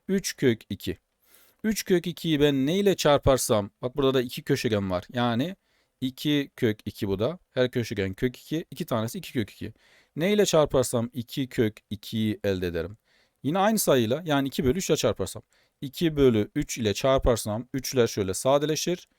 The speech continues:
Bu işlem sonucu da iki çarpı kök iki, iki kök iki. O zaman burada yine aynısını söyleriz. Deriz ki buradakinde yine iki bölü üç ile ne yapmış? Çarpmış. Bu da çarpmış, bu da çarpmış.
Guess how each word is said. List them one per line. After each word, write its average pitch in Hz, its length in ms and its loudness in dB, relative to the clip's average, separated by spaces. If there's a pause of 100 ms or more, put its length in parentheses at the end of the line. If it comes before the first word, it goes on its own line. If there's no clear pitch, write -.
(320)
Bu 165 80 -2
işlem - 220 0
sonucu 120 320 0
da 101 100 2
iki - 240 -8
çarpı 117 340 0
kök 143 200 -4
iki, - 300 -8
iki 165 180 -8
kök 98 200 -4
iki. - 240 -18 (340)
O 180 80 -2
zaman 180 140 2
burada 170 180 4
yine 170 140 0
aynısını 160 300 0
söyleriz. 120 460 0
Deriz 143 220 2
ki 117 220 -6
buradakinde 113 480 -2
yine 123 320 -2 (340)
iki 135 380 -6
bölü 101 340 0 (140)
üç 143 400 -4
ile 104 260 2
ne 139 60 0
yapmış? 151 540 -4
Çarpmış. - 720 -2
Bu 147 80 -2
da 120 60 2
çarpmış, 104 340 -4
bu 165 40 -8
da 120 80 2
çarpmış. - 440 -8